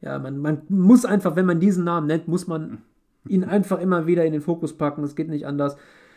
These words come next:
Speaker 1: Drew LeBlancs, äh,
Speaker 2: Der Sidney Crosby der Panther.
Speaker 1: Ja, man muss es wirklich so sagen, äh, er hat einfach den Skill.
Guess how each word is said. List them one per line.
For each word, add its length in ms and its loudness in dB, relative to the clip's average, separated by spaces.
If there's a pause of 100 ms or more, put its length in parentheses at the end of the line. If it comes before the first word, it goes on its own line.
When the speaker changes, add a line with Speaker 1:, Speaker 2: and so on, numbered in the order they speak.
(200)
Speaker 1:
Drew 140 2
LeBlancs, 600 0
äh, 380 -2 (320)
Speaker 2:
Der 100 -10
Sidney 340 -4
Crosby 440 -8
der 120 -8
Panther. 480 -8
Speaker 1:
Ja, 320 0 (120)
man 340 0
muss 180 2
es 120 -6
wirklich 260 -4
so 100 -8
sagen, 840 -6
äh, 80 -18
er 160 -8
hat 140 -4
einfach 600 -8 (720)
den 140 4
Skill. 480 4